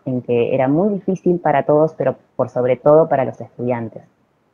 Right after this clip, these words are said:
Convocamos a los chicos de primero a sexto año de nuestro colegio a participar en un concurso de microrrelatos con temática libre.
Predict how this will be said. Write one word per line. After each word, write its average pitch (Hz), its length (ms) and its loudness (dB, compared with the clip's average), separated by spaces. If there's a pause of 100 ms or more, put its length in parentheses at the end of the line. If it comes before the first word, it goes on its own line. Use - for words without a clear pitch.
(160)
Convocamos 185 560 2
a 180 80 -4
los 156 160 -6
chicos 180 240 -4
de 147 80 0
primero 156 580 0
a 127 140 -10
sexto 147 400 -4
año 226 480 -4
de 131 100 -10
nuestro 123 320 -8
colegio 156 560 2 (300)
a - 100 0
participar 147 480 2
en 185 140 2
un 180 80 -4
concurso 180 520 -2
de 156 120 2
microrrelatos 143 1000 0 (960)
con 165 160 2
temática 170 480 4
libre. 127 460 2